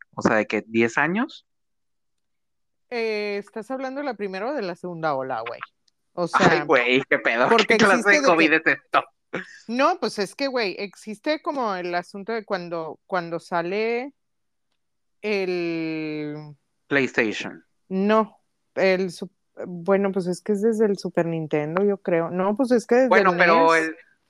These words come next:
Speaker 1: pero como que la idea de cuando jugabas con, o sea, de que no de que tú nada más, sino que cuando te conectabas con más
Speaker 2: Ah, o sea,
Speaker 1: gente.
Speaker 2: tú ya dices como en línea, o sea, sí, estás hablando como ya de
Speaker 1: Ajá,
Speaker 2: la
Speaker 1: como en
Speaker 2: segunda ola.
Speaker 1: línea.
Speaker 2: Ujú.
Speaker 1: Ajá.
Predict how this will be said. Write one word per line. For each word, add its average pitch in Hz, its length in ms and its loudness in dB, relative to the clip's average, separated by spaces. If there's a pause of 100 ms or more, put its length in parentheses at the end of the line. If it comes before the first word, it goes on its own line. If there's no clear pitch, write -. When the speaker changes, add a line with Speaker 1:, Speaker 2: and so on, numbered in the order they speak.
(220)
Speaker 1:
pero 170 220 4
como 170 240 2
que 170 120 0
la 156 120 4
idea 147 360 4
de 156 720 0
cuando 139 280 0
jugabas 131 480 2
con, 113 680 -6 (160)
o 127 80 -10
sea, 123 140 0
de 113 80 -2
que - 280 -8 (360)
no 135 280 2
de 135 140 2
que - 320 -2 (220)
tú 139 220 6
nada 135 220 4
más, 113 280 2
sino 117 240 -6
que 110 100 -8
cuando 117 240 0
te 117 100 -2
conectabas 101 760 -2 (1300)
con 120 180 -2
más 226 180 6
Speaker 2:
Ah, 226 60 4
o 208 100 4
sea, 254 160 -2
Speaker 1:
gente. 254 140 -4
Speaker 2:
tú 240 40 -4
ya 247 140 2
dices 262 320 -6
como 247 200 -8
en 196 80 -6
línea, 196 280 -10
o 180 60 -12
sea, 190 160 -10
sí, 214 140 -12
estás 202 260 -10
hablando 220 280 -8
como 214 160 -12
ya 180 140 -2
de 180 80 0
Speaker 1:
Ajá, 190 80 2
Speaker 2:
la 190 60 -2
Speaker 1:
como 160 180 -2
en 156 60 -2
Speaker 2:
segunda 180 120 0
ola. 151 120 -4
Speaker 1:
línea. 113 160 -4 (380)
Speaker 2:
Ujú. 185 180 -10
Speaker 1:
Ajá. 120 320 -2